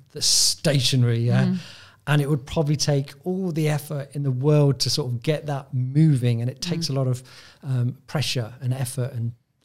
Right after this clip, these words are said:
Speaker 1: um, but once you've got it rolling,
Speaker 2: Mm.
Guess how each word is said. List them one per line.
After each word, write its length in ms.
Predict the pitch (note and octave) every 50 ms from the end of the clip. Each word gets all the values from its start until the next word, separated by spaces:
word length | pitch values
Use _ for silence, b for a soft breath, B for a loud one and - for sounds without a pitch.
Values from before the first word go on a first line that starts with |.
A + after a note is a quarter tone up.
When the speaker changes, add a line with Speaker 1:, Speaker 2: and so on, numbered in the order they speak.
| _ - A#2
Speaker 1:
um, 220 | A#2+ A#2 A#2+ B2 B2 B B B B B
but 120 | - F#3 E3+
once 500 | C#3 A#2+ A#2+ D3+ G#3 B3+ C4 - - -
you've 200 | A#3 G3+ - -
got 160 | G3+ F#3+ F#3
it 180 | F3+ F3 - - - _ - D3 B2 B2
rolling, 580 | D#3 E3 F3+ F#3+ D#3 C3+ A#2 A2+ A2+ A2 A2
Speaker 2:
Mm. 260 | F#3+ G3 G3+ F#3 D#3+